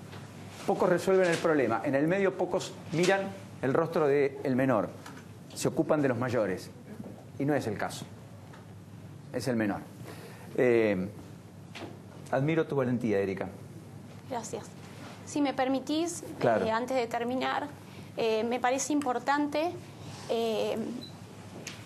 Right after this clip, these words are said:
Speaker 2: en mi caso particular, la justicia no hizo nada, no hizo nada,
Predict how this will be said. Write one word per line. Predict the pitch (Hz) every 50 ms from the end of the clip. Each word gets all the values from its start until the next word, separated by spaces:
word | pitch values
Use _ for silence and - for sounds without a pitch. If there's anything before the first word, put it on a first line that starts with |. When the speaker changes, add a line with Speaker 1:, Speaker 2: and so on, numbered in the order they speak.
| - - - - - - - -
Speaker 2:
en | - 269 277
mi | 294 294
caso | - 302 311 - 359
particular, | 294 330 311 320 330 285 - 294 294 311 320 339 349 349
la | 311 -
justicia | - - 262 - - - 294 - - 285
no | 262 262
hizo | 269 - - 262
nada, | 254 262 269 285 285 277 302 330 - - - - - - - - - - - -
no | - 220 226
hizo | 233 226 - - 226
nada, | 220 214 220 226 226 226 233